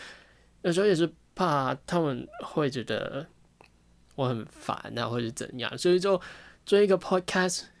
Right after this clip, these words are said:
然后就可以就是这边一直讲，一直讲，一直讲。可能前面讲完之后就不会再去烦他们，再去很长去跟他们讲，就会跟他说：“啊，你去听我的 podcast 就好啊，我在那边就已经，就已经讲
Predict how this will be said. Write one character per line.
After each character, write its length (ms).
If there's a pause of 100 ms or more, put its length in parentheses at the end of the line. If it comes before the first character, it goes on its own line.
(140)
然 140
后 400 (100)
就 120
可 120
以 120
就 140
是 220
这 120
边 200
一 80
直 140
讲， 360
一 60
直 120
讲， 240
一 120
直 120
讲。 180 (200)
可 120
能 220 (320)
前 140
面 120
讲 200
完 180
之 180
后 260
就 160
不 160
会 120
再 180
去 380 (760)
烦 360
他 160
们， 280 (260)
再 120
去 180
很 140
长 280
去 140
跟 220
他 120
们 220
讲， 340
就 140
会 100
跟 120
他 80
说 180
：“啊， 40
你 120
去 120
听 140
我 100
的 80
podcast 280
就 140
好 180
啊， 60
我 140
在 120
那 80
边 160
就 100
已 60
经， 180 (320)
就 120
已 20
经 220 (360)
讲 160